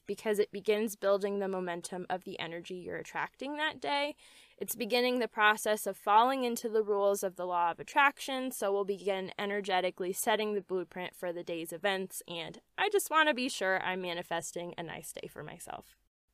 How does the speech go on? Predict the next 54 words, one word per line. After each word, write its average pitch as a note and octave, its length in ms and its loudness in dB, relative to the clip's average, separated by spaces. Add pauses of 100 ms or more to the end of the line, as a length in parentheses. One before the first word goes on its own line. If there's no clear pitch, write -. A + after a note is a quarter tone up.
(380)
This G#4+ 160 10
takes F4 300 4
us D4+ 160 4
into C#4+ 500 0
number F4 420 6
three. A#3+ 500 2 (200)
During G#4 320 10
this F4 220 4
chunk F#4 240 4
of C#4 80 -2
time C#4 400 6
I B3 80 4
set A#3 260 4
aside A3+ 400 6
to - 100 -10
prep - 240 0
for - 140 -6
my G3+ 160 0
day, G#3+ 380 4
I G#3 100 4
will G#3+ 160 4
go G3+ 320 2
outside B3 760 4
to G3+ 240 -4
ground, A3 560 2
center, G3 600 -4
and E3 220 -10
journal. - 420 -10 (540)
One A3 160 2
of A3+ 80 4
my A3 160 6 (100)
favorite E4+ 380 6
ways C#4+ 240 2
of B3+ 100 -4
meditating G#3+ 680 2
is G3+ 200 0
just - 380 -2
being G3+ 400 -2
one G3 500 0
with G3 220 -2
my F#3 160 0
environment F3 760 -4
and F#3+ 160 -4
noticing G#3+ 520 2
all C#4 200 4
the D#4 140 -2
subtle C4 380 0
little A3+ 240 0
movements B3 680 -2
and G#3 140 -4
nuances G#3 580 0
around F3 380 -6
me. F3+ 260 -12
So G3 300 2